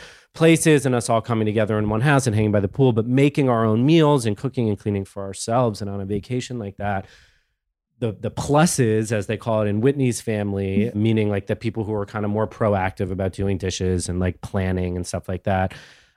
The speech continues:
Speaker 1: get sort of taken advantage by the minuses. And this isn't, like, in their family, it's not used, minus isn't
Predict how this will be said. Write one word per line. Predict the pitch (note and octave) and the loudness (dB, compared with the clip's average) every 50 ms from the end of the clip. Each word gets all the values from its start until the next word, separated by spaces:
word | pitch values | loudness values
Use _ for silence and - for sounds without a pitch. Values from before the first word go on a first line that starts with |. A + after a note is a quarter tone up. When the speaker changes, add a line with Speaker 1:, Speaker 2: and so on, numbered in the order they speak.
| - - | -10 -2
Speaker 1:
get | - E3 F3 F#3 F3+ F3+ - | 2 4 4 4 4 2 2
sort | - F#3+ F#3+ | 6 6 6
of | F#3 | 6
taken | - F3+ F3+ F3 F#3 F#3 | 6 4 4 6 6 4
advantage | E3+ D#3+ F#3 G3+ G3+ F#3+ F#3 E3 C#3+ C3 - - | 6 6 6 6 6 4 2 0 -2 -10 -12 -2
by | - D3 C#3+ D3+ D#3 | 2 2 4 4 4
the | D#3+ F3 | 4 4
minuses. | D#3+ D3 C#3 D3 F3+ G#3+ A3 G3 D#3+ - - A#2+ A2+ A#2 B2+ C3+ B2 | 4 4 4 6 6 6 4 4 2 0 0 0 2 2 2 0 0
And | B2+ B2 B2 | -2 -2 -2
this | B2 - C3+ | -2 -2 -2
isn't, | C3+ A#2+ C3+ C3 C3 C3+ | -2 -2 -2 -4 -4 -4
like, | C3 B2 A#2 G2+ - - - | -4 -4 -4 -4 -8 -14 -16
in | - D3 D3+ D#3 D#3+ | -10 -6 -2 0 2
their | E3 D3 B2+ | 2 2 2
family, | - C3 B2 B2 B2 A2+ G#2+ | 2 2 2 4 4 2 2
it's | G#2+ G2+ - | 0 0 0
not | A#2 A2 A2 G#2+ A2 | -2 0 0 -2 -2
used, | A2 A2 A2 G#2+ G2 - - - _ - | -4 -2 -2 -4 -6 -8 -12 -16 _ -4
minus | A#2 A2+ A#2+ A2+ A2+ - | -2 0 2 2 0 0
isn't | - G#2 F#2 G2+ G2+ G2 G#2+ | -2 -4 -2 -2 -4 -4 -4